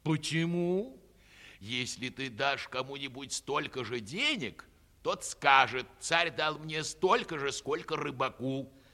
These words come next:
А дашь меньше, обидишь человека. Человек скажет: 'Царь дал мне меньше даже, чем рыбаку.'» «Ты права, царица», отвечал царь,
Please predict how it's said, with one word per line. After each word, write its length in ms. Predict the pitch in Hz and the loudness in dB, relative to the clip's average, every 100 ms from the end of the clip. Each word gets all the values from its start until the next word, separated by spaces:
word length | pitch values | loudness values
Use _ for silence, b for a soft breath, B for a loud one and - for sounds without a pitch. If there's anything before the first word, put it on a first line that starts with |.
| b b 156 | b b -2
А 100 | 175 | 2
дашь 320 | 185 185 175 | 2 2 -4
меньше, 680 | 226 302 339 277 - 120 B B 113 | 0 2 2 0 -2 -2 B B 4
обидишь 580 | 110 113 143 165 180 | 4 4 0 0 -4
человека. 840 | - 214 233 233 247 254 247 247 226 b b - | -4 -2 0 0 0 0 0 -4 -6 b b -8
Человек 540 | 160 202 240 269 - | 0 2 4 4 2
скажет: 680 | - - 220 190 208 208 B B | -4 2 4 6 2 0 B B
'Царь 340 | - 226 233 196 | 0 8 8 8
дал 300 | 165 214 214 | 4 4 4
мне 280 | 214 220 220 | 0 -2 -2
меньше 920 | 240 247 285 349 302 220 - 113 - B - | -4 2 4 4 2 -4 -2 -4 -4 B -12
даже, 760 | 127 202 262 277 139 123 - B - | 8 10 10 6 4 2 2 B -2
чем 400 | - 180 208 - - | 2 4 2 -2 -8
рыбаку.'» 720 | 151 170 156 180 185 127 127 127 - - - - - - - - - - - - - b b b b b - - - | 0 2 4 2 2 -2 -2 -4 -14 -20 -20 -20 -20 -20 -20 -20 -20 -20 -20 -20 -20 b b b b b -20 -20 -10
«Ты 200 | 120 135 | -6 -6
права, 760 | 123 147 156 156 156 160 165 | -6 -4 -2 -2 0 2 2
царица», 1000 | 160 - 151 147 143 135 110 87 - 104 104 | 0 -6 -2 -2 -2 -2 -4 -6 -10 -6 -6
отвечал 760 | 85 104 98 - 104 98 87 | -8 -12 -10 -6 -2 -2 -4
царь, 540 | - - 95 73 60 | -8 -8 -6 -6 -8